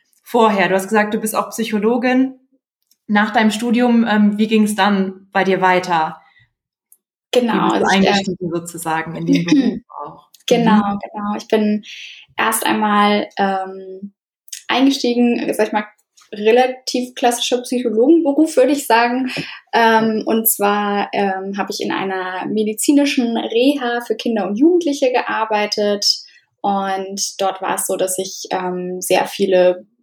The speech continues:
Speaker 2: ja, psychologisch, viel psychologische Beratung für Eltern gemacht habe, weil es ja für Kinder und Jugendliche war. Das heißt, da waren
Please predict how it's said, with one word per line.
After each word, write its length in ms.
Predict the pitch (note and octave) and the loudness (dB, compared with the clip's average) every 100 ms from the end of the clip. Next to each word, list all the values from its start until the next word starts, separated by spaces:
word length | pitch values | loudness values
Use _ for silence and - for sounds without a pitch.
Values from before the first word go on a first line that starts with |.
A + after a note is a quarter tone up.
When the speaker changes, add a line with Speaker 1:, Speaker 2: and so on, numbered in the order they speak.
| _ | _
Speaker 2:
ja, 160 | G#3 F3 | 0 0
psychologisch, 760 | - G#3+ G#3 G#3+ A3+ B3 - _ _ _ _ | 0 -4 2 2 4 0 -4 _ _ _ _
viel 640 | - G3+ G3+ C4+ C#4 B3+ B3 | -14 -12 0 4 4 4 -2
psychologische 640 | - A3+ A3+ G3+ G#3 G#3 | -6 -2 2 2 2 0
Beratung 640 | G3+ G3 F#3+ G3 G3 F#3+ - | -2 0 0 0 -4 -6 -6
für 440 | - F#3 F3+ F3 G3 - _ _ _ | -2 0 2 0 -4 -10 _ _ _
Eltern 440 | - F3+ C#4+ E4 D4+ | 0 2 4 4 6
gemacht 320 | C#4 C#4 - | 6 2 0
habe, 220 | B3 A#3 | -2 0
weil 80 | G3+ | -2
es 100 | G3+ | -4
ja 60 | G3 | -8
für 120 | - | -6
Kinder 240 | G#3+ G3+ | -2 0
und 100 | G3+ | 2
Jugendliche 460 | A3+ A#3+ A#3+ - G3 | 4 4 4 0 0
war. 220 | F#3+ F#3+ | 0 0
Das 180 | F#3+ - | -2 -2
heißt, 200 | F#3+ G3 | -4 -2
da 80 | F#3 | -4
waren 340 | F#3 F#3+ | -4 -4